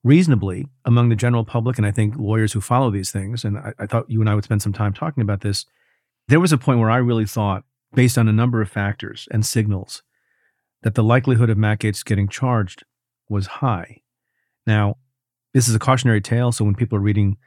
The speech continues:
uh, signs and the tea leaves with respect to investigations, whether it's Donald Trump or anyone else, you know, it, it doesn't happen until it happens.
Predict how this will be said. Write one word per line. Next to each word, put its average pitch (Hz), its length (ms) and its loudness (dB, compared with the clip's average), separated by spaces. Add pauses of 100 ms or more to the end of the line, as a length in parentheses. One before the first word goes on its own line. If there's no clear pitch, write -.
(600)
uh, 98 140 -2
signs 117 600 2 (200)
and 104 360 0 (120)
the 101 100 -8
tea 131 220 -2
leaves 113 340 2
with 104 80 -2
respect 104 340 -2
to 107 100 0
investigations, 104 680 0
whether 98 180 0
it's 92 120 -6
Donald 95 240 -2
Trump 131 320 -2
or 110 60 0
anyone 104 280 4
else, 127 320 -2 (520)
you 113 60 2
know, 107 120 2
it, 110 160 -4
it 110 80 -4
doesn't 135 220 4
happen 113 360 0
until 101 240 -2
it 95 60 -4
happens. - 560 -8